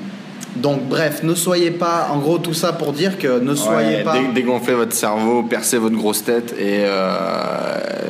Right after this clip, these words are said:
Speaker 2: humilité, c'est finalement le premier, le premier mot que, que Dorian avait donné pour pouvoir justement attirer des gens supérieurs, bien plus intéressants, bien plus doués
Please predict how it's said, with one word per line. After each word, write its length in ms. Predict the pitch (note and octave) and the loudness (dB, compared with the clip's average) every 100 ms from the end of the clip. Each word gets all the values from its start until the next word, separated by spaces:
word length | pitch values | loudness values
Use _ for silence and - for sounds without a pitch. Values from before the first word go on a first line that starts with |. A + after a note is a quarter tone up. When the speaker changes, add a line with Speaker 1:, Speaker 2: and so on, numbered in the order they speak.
| - - - | -4 -6 -2
Speaker 2:
humilité, 520 | A#2 A#2 G2+ C3 A#2+ | 2 2 2 2 0
c'est 180 | A#2 G2+ | 0 -2
finalement 380 | F#2+ - A2 A#2 | -2 0 0 2
le 100 | G#2+ | 0
premier, 580 | G2 A2 A2 A2 G#2+ G2 | -2 0 2 2 2 0
le 100 | G2+ | -2
premier 320 | F#2+ G#2+ G#2 | -2 0 0
mot 160 | G2+ G2+ | 0 0
que, 280 | G2 F#2+ | 0 0
que 100 | F#2+ | 0
Dorian 220 | G2 G2+ G#2+ | 0 0 0
avait 120 | G2 | 0
donné 300 | G2 G#2+ A2+ - - | 0 -2 -2 -6 -8
pour 120 | - | -6
pouvoir 260 | F#2+ A2 G#2 | -2 0 -2
justement 340 | G#2 - A#2+ A2+ | -4 -2 0 0
attirer 320 | A2+ A2 G#2+ | 0 0 0
des 120 | G#2 | 0
gens 260 | A2 A2+ A2+ - - - | 0 -2 -4 -12 -12 -4
supérieurs, 760 | - - A2+ A2+ A2+ A#2 A2 G#2 | -2 0 0 0 2 2 0 -2
bien 180 | A2 | -2
plus 300 | G2 - A2+ | -2 -2 0
intéressants, 480 | A2+ A2+ A2 G#2 A#2+ | 0 0 0 0 0
bien 180 | A2 G#2+ | 0 0
plus 180 | - A2 | -2 -2
doués 440 | G#2+ A#2+ B2 B2+ | 2 4 4 2